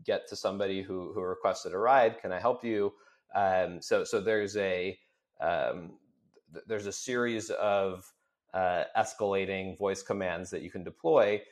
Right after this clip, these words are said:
And what that also does is it reminds the person that might be doing the, uh, illegal or annoying thing that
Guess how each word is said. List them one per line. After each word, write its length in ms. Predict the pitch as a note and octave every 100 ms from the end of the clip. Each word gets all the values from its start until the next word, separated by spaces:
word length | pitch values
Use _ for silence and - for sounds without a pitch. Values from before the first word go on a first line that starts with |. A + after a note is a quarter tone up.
| _ _ -
And 80 | A#2+
what 120 | A#2+
that 140 | B2+
also 280 | A2+ D3 D3+
does 340 | A2+ A2+ G#2+ G#2
is 120 | G2+
it 140 | G2+
reminds 720 | F#2+ G2 G2+ G2+ G#2+ G#2+ G2+ -
the 120 | F#2 - _
person 520 | - D#3 D#3 A2 G#2
that 220 | G2 D#2+ - -
might 360 | G#2+ G2+ -
be 100 | G2
doing 440 | F2 G2+ G2 G2 F#2
the, 320 | F#2 F2+ F#2 _ _ _ _ -
uh, 220 | F#2+ F2
illegal 420 | G#2+ G2+ G#2+ G#2+ G#2
or 340 | G2 G#2 G2
annoying 400 | F#2+ G#2 G2 F#2+ -
thing 580 | D3 A#2+ G#2+ A2 E2 G2
that 380 | G2+ F#2+ F2+